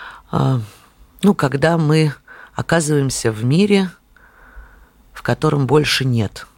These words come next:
ну, вот, того, что нам важно, вот этой важной нашей внутренней части, с которой мы вынуждены были расстаться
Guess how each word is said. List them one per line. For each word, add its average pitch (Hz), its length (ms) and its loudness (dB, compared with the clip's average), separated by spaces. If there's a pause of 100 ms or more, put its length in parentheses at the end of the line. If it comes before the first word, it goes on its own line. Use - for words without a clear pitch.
(240)
ну, 135 120 -6
вот, - 200 -10
того, 113 260 -2
что - 200 -8
нам 107 160 0
важно, 180 580 -2 (160)
вот 127 160 -12
этой 120 200 -6
важной 127 400 -2
нашей 127 360 0
внутренней 120 600 -2
части, - 480 -4
с - 80 -12
которой 143 480 -4
мы 131 240 -2 (340)
вынуждены 127 580 -2
были 123 200 -2
расстаться 123 760 -4